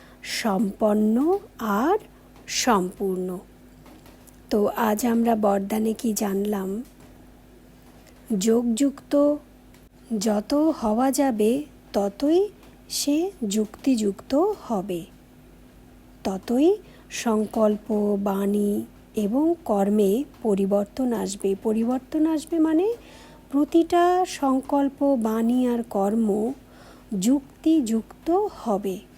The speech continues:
করার আগে ভাবা হবে। সংকল্প, উম, ভেতরে চলার আগেও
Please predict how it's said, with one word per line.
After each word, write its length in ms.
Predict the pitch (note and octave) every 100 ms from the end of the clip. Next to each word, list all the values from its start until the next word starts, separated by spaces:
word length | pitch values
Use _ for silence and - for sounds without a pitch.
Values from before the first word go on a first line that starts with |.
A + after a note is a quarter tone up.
| - - - - - - - - - - - - -
করার 340 | C#4 D4 C#4
আগে 340 | A#3 A3+ A#3 A3+
ভাবা 340 | - F#3+ G#3
হবে। 420 | G#3 G3 F#3+ F#3+ G3 -
সংকল্প, 880 | - - B3+ C4 C#4 C4 C4 C#4+ C#4+ C#4+ - - - - - E4+
উম, 300 | B3+ A3+ G#3+ - B3+ A#3
ভেতরে 480 | A3 A#3+ D4 D4 D#4
চলার 460 | - A3 A#3 D#4+
আগেও 440 | E4 D4+ A3+ A#3